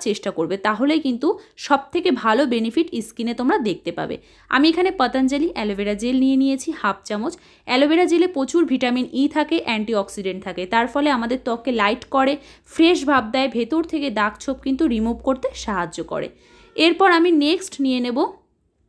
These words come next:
বেসন। দেখো আমি এখানে বেসন নিয়ে নেব এক থেকে দু চামচ। বেসন স্কিনের গভীরে গিয়ে ত্বক পরিষ্কার করে তোলে এবং লোমকূপের মধ্যে যে নোংরা জমে থাকে সেগুলো কিন্তু তুলে দিতে সাহায্য করে এবং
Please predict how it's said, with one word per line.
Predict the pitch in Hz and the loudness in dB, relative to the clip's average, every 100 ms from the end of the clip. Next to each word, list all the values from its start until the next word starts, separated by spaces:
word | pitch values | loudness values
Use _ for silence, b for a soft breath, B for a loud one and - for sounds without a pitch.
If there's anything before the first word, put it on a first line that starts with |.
| _ _ - | _ _ -2
বেসন। | 233 226 - 170 190 b b - | 0 0 -2 -8 -8 b b -4
দেখো | 262 - 330 | -2 2 2
আমি | 262 | 2
এখানে | 285 302 233 | 2 2 2
বেসন | 214 - 269 277 | 0 0 2 4
নিয়ে | 285 | 4
নেব | 277 285 427 - 240 | 2 0 -2 -4 -6
এক | 240 - | -6 -8
থেকে | 302 392 254 | -4 -2 -2
দু | 214 208 | -4 -2
চামচ। | 175 165 - b b b | -4 -4 -8 b b b
বেসন | 240 262 262 330 269 | 2 2 4 2 2
স্কিনের | - 285 302 233 247 | -2 0 0 2 2
গভীরে | 254 302 339 285 | 4 4 4 4
গিয়ে | 254 208 | 0 0
ত্বক | 254 254 - | -2 -2 -2
পরিষ্কার | 233 254 - 277 277 | -2 -2 -4 -6 -2
করে | 277 277 277 | -2 -2 0
তোলে | 277 330 B B 262 | 0 -2 B B 0
এবং | 294 320 262 | 4 6 6
লোমকূপের | 254 269 302 320 311 262 | 4 2 -2 0 0 0
মধ্যে | 226 285 262 | -2 -2 0
যে | 269 | 0
নোংরা | 240 247 269 302 | 2 2 4 4
জমে | 247 226 226 | 2 -2 -4
থাকে | 233 339 - | -4 -4 -4
সেগুলো | 247 220 262 294 | -4 -2 -2 -2
কিন্তু | 262 254 480 494 | -2 2 0 0
তুলে | 233 220 | 0 0
দিতে | 226 415 - | 0 -4 -4
সাহায্য | 208 196 160 160 - | -4 -4 -4 -8 -6
করে | 160 - | -6 -4
এবং | 247 | -2